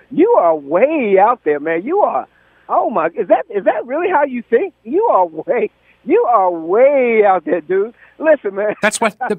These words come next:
Speaker 2: Tony,
Speaker 1: <laughs> Listen,
Speaker 2: Tony, just
Speaker 1: listen,
Speaker 2: because
Speaker 1: man.
Speaker 2: you're, Tony, just 'cause you are unaware of, of how this
Speaker 1: No,
Speaker 2: is
Speaker 1: no,
Speaker 2: implemented?
Speaker 1: no,
Speaker 2: How do you know?
Speaker 1: no,
Speaker 2: So what? How do you,
Speaker 1: no.
Speaker 2: so you're saying I'm lying?
Speaker 1: You're wrong about what you're talking about, man.
Speaker 2: What's
Speaker 1: You
Speaker 2: wrong
Speaker 1: are
Speaker 2: with it?
Speaker 1: wrong. You are,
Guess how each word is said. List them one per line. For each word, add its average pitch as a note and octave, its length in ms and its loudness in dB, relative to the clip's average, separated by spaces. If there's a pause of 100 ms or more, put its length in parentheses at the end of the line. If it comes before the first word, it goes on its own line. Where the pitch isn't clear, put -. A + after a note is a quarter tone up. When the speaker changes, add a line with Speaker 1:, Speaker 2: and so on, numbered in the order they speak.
(100)
Speaker 2:
Tony, A3 340 0
Speaker 1:
<laughs> - 40 -20
Listen, C#4+ 240 -6
Speaker 2:
Tony, B3+ 340 0
just C#4 120 -6
Speaker 1:
listen, C4+ 180 -2
Speaker 2:
because C#4 260 -2
Speaker 1:
man. B3+ 80 -2
Speaker 2:
you're, A#3+ 140 -2
Tony, A3 320 0
just G3 220 -4
'cause A#3 180 -2
you A3 160 0
are F#3+ 180 2
unaware D3+ 680 -2 (100)
of, B2 260 -2 (220)
of C#3 120 -2
how D3+ 200 0
this D3+ 260 -6
Speaker 1:
No, - 60 -10
Speaker 2:
is C#3+ 160 -4
Speaker 1:
no, D3 80 -4
Speaker 2:
implemented? F3+ 640 -2
Speaker 1:
no, F#3+ 420 -4
Speaker 2:
How A#3 100 2
do C#4 60 -2
you C#4+ 100 0
know? C#4+ 140 -4
Speaker 1:
no, G3+ 180 -8
Speaker 2:
So C4 140 2
what? A#3 160 0
How G#3 140 2
do C4 60 -2
you, B3+ 80 0
Speaker 1:
no. A3 40 -8
Speaker 2:
so A3+ 120 0
you're G#3 180 -2
saying G#3 240 -2
I'm G3 180 2
lying? F3 400 0
Speaker 1:
You're B3 400 -10
wrong G#3 340 0
about F3 280 0
what F#3 180 -6
you're F3 100 -8
talking D#3+ 320 0
about, C3 280 -6
man. B2 280 -16
Speaker 2:
What's F3 220 0
Speaker 1:
You G3+ 60 0
Speaker 2:
wrong F#3 120 2
Speaker 1:
are - 20 -2
Speaker 2:
with B2+ 100 -2
it? A2 80 -4
Speaker 1:
wrong. F3+ 300 -12
You D4+ 160 0
are, F3+ 140 0